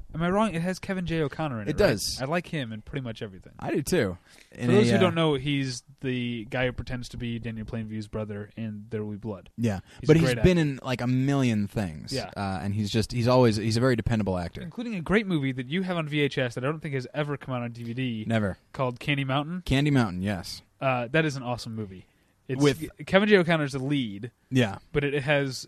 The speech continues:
Speaker 1: Joe Strummer, it, it has David Johansen, it has
Speaker 2: Yeah.
Speaker 1: Tom Waits, it has Doctor John.
Speaker 2: Yeah.
Speaker 1: Uh, it has Laurie Metcalf.
Speaker 2: Yeah.
Speaker 1: But it's, it's like mostly
Speaker 2: And it has
Speaker 1: musicians.
Speaker 2: Harris, it has Harris Yulin in probably one of the best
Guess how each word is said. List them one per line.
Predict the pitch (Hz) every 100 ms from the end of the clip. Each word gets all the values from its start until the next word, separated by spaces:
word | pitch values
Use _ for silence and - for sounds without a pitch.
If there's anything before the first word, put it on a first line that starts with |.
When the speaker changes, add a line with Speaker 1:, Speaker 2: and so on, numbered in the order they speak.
| -
Speaker 1:
Joe | 135 156
Strummer, | - 160 151 156 147
it, | 127 123
it | 131
has | 127 127 123 120
David | 127 135
Johansen, | 139 135 131 127 135 131
it | 123
has | 113 117
Speaker 2:
Yeah. | -
Speaker 1:
Tom | 139 139
Waits, | 127 123 117
it | 120
has | 117
Doctor | 113 127 - 127
John. | 123 117 113 117
Speaker 2:
Yeah. | 120 110 92 - _ _ _ -
Speaker 1:
Uh, | 120 113
it | 120
has | 139
Laurie | 139 143
Metcalf. | 135 135 - 127 139 - - -
Speaker 2:
Yeah. | 147 139 98 -
Speaker 1:
But | 180
it's, | 165
it's | 185 180
like | 175 -
mostly | 165 190 208
Speaker 2:
And | 202
it |
has | 175
Speaker 1:
musicians. | 165 185 160 123 -
Speaker 2:
Harris, | -
it |
has | 139 131
Harris | 143 160 135
Yulin | 131 131 107 98
in | 101 98 98
probably | - 110 107 95 - - -
one | 107
of | 98
the |
best | 95 104